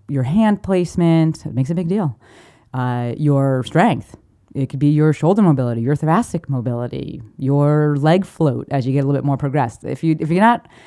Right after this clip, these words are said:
catching on yet, I re-, I really dove deep into this, and it's a very, very cool movement. So we think about that as it relates to kind of this work-life balance thing. And you're gonna address, you're gonna assess,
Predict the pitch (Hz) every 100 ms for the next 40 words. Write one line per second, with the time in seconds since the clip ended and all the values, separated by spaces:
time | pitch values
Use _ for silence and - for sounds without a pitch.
0 | - - 247 226 214 208 185 147 131 143
1 | 160 175 165 175 208 214 175 175 147 156
2 | 143 - 101 - - - 123 123 123 156
3 | 185 165 156 143 123 110 - - _ _
4 | _ _ _ _ _ _ - 170 165 180
5 | - - - 180 185 165 160 - 147 143
6 | 143 147 - 151 143 135 139 135 131 135
7 | 139 131 120 123 110 - - _ _ -
8 | 127 139 175 - 233 277 294 - - -
9 | - 175 180 180 196 185 147 180 226 156
10 | - - 147 151 135 - - 160 127 -
11 | -